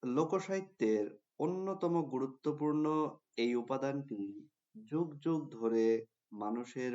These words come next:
মুখে মুখে চর্চিত হয়ে আসছে। তার মানে লোকছড়া হচ্ছে লোকসাহিত্যের সেই উপাদান যা যুগ যুগ ধরে মানুষের মুখে মুখে রচিত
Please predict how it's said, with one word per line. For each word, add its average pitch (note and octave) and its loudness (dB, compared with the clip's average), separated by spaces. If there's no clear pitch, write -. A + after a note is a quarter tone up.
মুখে A2 -8
মুখে B2+ -6
চর্চিত B2+ -6
হয়ে G#2 -6
আসছে। - -12
তার F3 -2
মানে F#3+ -2
লোকছড়া F#3 0
হচ্ছে F#3 -4
লোকসাহিত্যের D#3+ 0
সেই A3+ 6
উপাদান E3 2
যা A2+ 2
যুগ D3+ 2
যুগ D#3+ 4
ধরে A#2 2
মানুষের C3 0
মুখে A#2+ -4
মুখে C#3+ 0
রচিত G#2+ -4